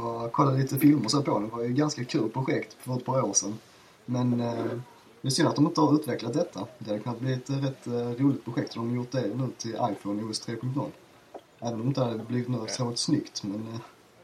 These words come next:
Speaker 1: det kan upplösa
Speaker 2: Nej.
Speaker 1: några nya funktioner.
Speaker 2: Men du, eh, jag fattar den svartvita skärmen.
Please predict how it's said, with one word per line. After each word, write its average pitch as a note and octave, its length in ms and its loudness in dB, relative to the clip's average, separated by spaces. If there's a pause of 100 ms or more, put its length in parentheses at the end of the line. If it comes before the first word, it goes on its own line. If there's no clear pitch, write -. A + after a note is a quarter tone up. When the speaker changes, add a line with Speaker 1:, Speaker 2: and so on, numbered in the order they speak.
(340)
Speaker 1:
det A#2+ 100 -2
kan A#2 280 0
upplösa A#2+ 420 -2
Speaker 2:
Nej. A2+ 100 -2
Speaker 1:
några G#2+ 220 -2 (100)
nya A#2+ 160 -6
funktioner. A#2+ 400 -4 (100)
Speaker 2:
Men C3+ 180 0
du, D3+ 420 6
eh, C#3+ 400 4
jag D#3+ 140 0
fattar E3+ 200 2
den F#3 140 2
svartvita C3+ 580 0
skärmen. A#2 400 -2